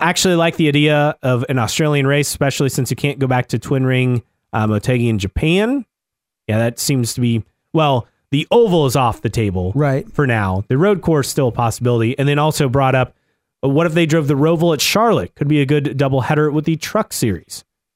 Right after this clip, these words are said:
Speaker 1: Or even nascar. Look, i-, if IndyCar wants to pair themselves with, with nascar,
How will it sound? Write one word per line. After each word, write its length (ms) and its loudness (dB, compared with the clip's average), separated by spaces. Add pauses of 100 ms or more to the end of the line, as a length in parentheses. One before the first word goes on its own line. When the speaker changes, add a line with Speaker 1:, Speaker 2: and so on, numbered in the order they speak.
Speaker 1:
Or 160 2
even 180 2
nascar. 480 0
Look, 200 0 (600)
i-, 60 0
if 240 2
IndyCar 460 2
wants 160 -2
to 80 -2
pair 200 0
themselves 400 0
with, 200 -2
with 260 -2
nascar, 640 -2